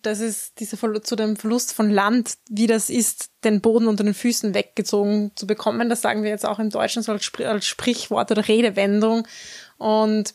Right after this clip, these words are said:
das bedeutet ja auch sozusagen ein ganz, eine extreme Veränderung oder einen,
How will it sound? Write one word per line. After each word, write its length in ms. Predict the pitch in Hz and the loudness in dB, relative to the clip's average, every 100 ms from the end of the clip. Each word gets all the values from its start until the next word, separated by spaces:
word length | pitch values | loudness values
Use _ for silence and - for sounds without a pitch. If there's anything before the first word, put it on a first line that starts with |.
| - | -6
das 120 | 214 | -6
bedeutet 400 | - 208 233 226 | -4 0 0 2
ja 120 | 214 - | 0 2
auch 180 | 226 | 0
sozusagen 320 | 233 - 214 202 | 0 -2 0 0
ein 140 | 202 | 0
ganz, 340 | 208 208 - | 0 0 -2
eine 400 | - 214 208 - | -4 -2 -2 -4
extreme 400 | - - - 214 | -8 -4 0 2
Veränderung 720 | 214 - 214 220 208 202 202 208 | 2 0 0 2 2 2 0 -2
oder 280 | 208 202 202 | -4 -2 -2
einen, 600 | - 202 196 196 196 | -2 -2 -4 -4 -4